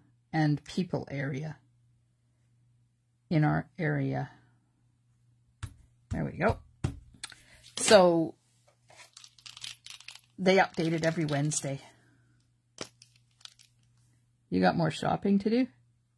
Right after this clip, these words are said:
What kind of shopping do you want to do? I'm putting Winky on now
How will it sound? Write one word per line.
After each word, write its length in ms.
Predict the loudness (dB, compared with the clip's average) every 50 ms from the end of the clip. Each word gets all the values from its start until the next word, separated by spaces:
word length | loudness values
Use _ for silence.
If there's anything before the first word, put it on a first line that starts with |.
| _ _ _ _ _ _ _ _ _ _ _ _ _ _ _ _ _ _ _ _ _ _
What 120 | -4 -2 -2
kind 80 | -2
of 80 | -2 -2
shopping 420 | -2 0 0 0 0 -2 -4 -2
do 60 | -2
you 80 | -2 -2
want 160 | -2 -2 0
to 80 | 0 0
do? 160 | -2 -2 -4 -6 -10 _ _ _ _ _ -6
I'm 80 | -6 -4
putting 440 | -2 -2 -2 0 0 -2 -2 -4 -8 _ -2
Winky 420 | -2 0 0 -2 -4 -4 -6 -6 -6 -10 -10 -4
on 240 | -2 0 2 2 2
now 360 | 2 2 2 2 0 -2